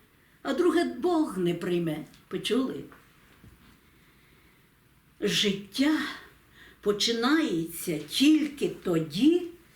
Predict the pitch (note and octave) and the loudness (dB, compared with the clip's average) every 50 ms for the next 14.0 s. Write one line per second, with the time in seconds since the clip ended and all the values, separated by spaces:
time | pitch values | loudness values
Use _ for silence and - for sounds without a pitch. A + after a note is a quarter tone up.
0 | - - - - - - - - - - G#3 A3 G#3+ G#3+ A3 A3 B3+ D4+ E4+ E4 | -20 -20 -20 -20 -20 -20 -20 -12 -4 -2 0 2 2 2 2 2 4 4 4 4
1 | D#4 - - - - - - - - - _ - - A#3+ A#3+ B3 B3 B3 A#3 A#3 | 2 0 -6 -12 -20 -20 -20 -20 -20 -20 _ -6 -4 -2 -2 0 0 -2 -2 -2
2 | - - - - A#3 G#3+ G#3 F3+ A3 B3 D4 C#4+ C4 C4+ - - - - - - | -4 -8 -4 -2 -2 0 0 0 2 2 2 2 0 -2 -4 -8 -10 -12 -18 -20
3 | - _ _ - D#3+ C#3 F#3 A#3 - - G#3+ A3+ G#3 G3+ - - - C#3 - - | -20 _ _ -18 -8 -4 -2 0 0 0 0 -2 -4 -6 -8 -10 -10 -10 -10 -12
4 | - - D3+ - - - - - - - - - - - _ _ _ - - - | -12 -10 -10 -10 -12 -14 -18 -20 -20 -20 -20 -20 -20 -20 _ _ _ -20 -20 -20
5 | - _ - - - - G3 G3+ A#3 A#3+ A#3+ A#3+ - - A#3+ A#3+ A#3 A#3 - - | -20 _ -20 -18 -6 0 2 2 4 4 2 0 0 0 -2 -4 -4 -4 -10 -16
6 | - - - - - - - - - - - - - - - - - - B3 B3 | -20 -20 -20 -20 -20 -20 -20 -20 -20 -20 -18 -16 -14 -14 -14 -14 -6 -4 -2 -2
7 | B3+ C#4 C#4 C#4 - A#3+ A3+ A#3 A3+ A3+ - - - _ _ _ _ - - - | -2 -4 -6 -6 -6 -4 -4 -4 -4 -6 -10 -16 -20 _ _ _ _ -20 -20 -20
8 | - _ _ - A#3 G#3+ F3 G3+ G#3 G#3 A3+ A#3 B3 B3+ B3 - - A3+ A#3 A3+ | -20 _ _ -2 0 0 2 2 2 2 2 0 -2 -4 -4 -6 -6 -4 -4 -4
9 | A3 G#3+ - - - - _ - - - - - - - - - - G3+ A3 G#3 | -6 -8 -12 -18 -20 -20 _ -20 -20 -20 -20 -20 -16 -8 -4 -2 0 0 2 2
10 | G#3 A3 A#3+ B3+ C#4 C#4+ B3+ B3 A#3+ A#3 - - - - - _ _ _ _ - | 2 4 4 4 4 4 2 0 -2 -4 -4 -10 -16 -20 -20 _ _ _ _ -20
11 | - - - - - - - - - - - C4 A#3 B3 C4 C#4 C#4+ C#4+ C#4+ - | -20 -20 -20 -20 -20 -20 -14 -14 -12 -4 -2 0 0 0 0 0 -2 -4 -6 -10
12 | - - - - - _ _ - - - - - - - - - F3 E3+ B3+ A#3+ | -16 -18 -20 -20 -20 _ _ -20 -20 -20 -20 -20 -20 -18 -12 -4 0 0 0 0
13 | - - - - D#4 D#4 E4 D#4+ - - - C#4+ C4+ B3+ B3+ B3+ B3+ B3+ B3+ - | 0 0 4 6 6 6 6 4 2 2 2 4 4 4 4 4 4 2 0 -2